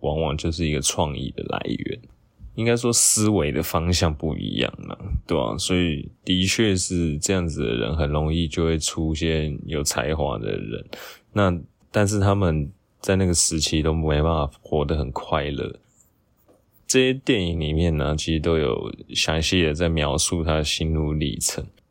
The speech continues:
最后图灵也是因为同性恋罪，然后被化学阉割后就郁郁寡欢了，所以最后他就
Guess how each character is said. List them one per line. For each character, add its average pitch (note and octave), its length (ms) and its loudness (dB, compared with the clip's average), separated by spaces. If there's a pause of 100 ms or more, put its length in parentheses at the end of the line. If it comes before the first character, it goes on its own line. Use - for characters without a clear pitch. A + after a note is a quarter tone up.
(140)
最 A2 200 2
后 G#2 100 6
图 F2 280 0
灵 D#2 180 2
也 D2 100 0
是 E2 180 0
因 E2 220 2
为 D#2 340 0 (280)
同 E2 240 0
性 E2+ 340 2
恋 C#2+ 340 2
罪， - 400 2 (1120)
然 E2 160 0
后 F2+ 200 4
被 E2 420 2
化 F2 300 2
学 D2+ 380 0 (120)
阉 E2 340 2
割 D#2 460 -2
后 D#2+ 340 0 (800)
就 G2+ 160 2
郁 F#2+ 360 4
郁 F2 80 4
寡 D#2+ 260 -2
欢 - 220 -2
了， - 260 -12
所 F2+ 100 2
以 F2 80 4
最 F2+ 240 0
后 F2 200 4
他 D#2+ 320 2
就 C#2+ 420 0